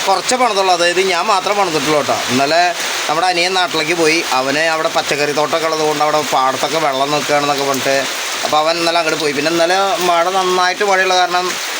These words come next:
പണിക്കാരനെ, നമ്മുടെ മിനിഞ്ഞാന്ന് വന്നിട്ടുള്ള ഹിന്ദിക്കാരനെ നമ്മൾ ഒഴിവാക്കി, കാരണം മഴയായിരുന്നു.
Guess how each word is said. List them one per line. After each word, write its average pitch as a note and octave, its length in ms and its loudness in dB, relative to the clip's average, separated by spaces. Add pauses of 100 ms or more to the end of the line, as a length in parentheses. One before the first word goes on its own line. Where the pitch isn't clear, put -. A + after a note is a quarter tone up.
(120)
പണിക്കാരനെ, E3+ 460 0
നമ്മുടെ D#3+ 460 2
മിനിഞ്ഞാന്ന് E3 420 -2
വന്നിട്ടുള്ള F3 360 2
ഹിന്ദിക്കാരനെ D#3+ 500 0
നമ്മൾ E3 400 2
ഒഴിവാക്കി, D3 420 0
കാരണം C#3+ 300 0
മഴയായിരുന്നു. C#3 600 0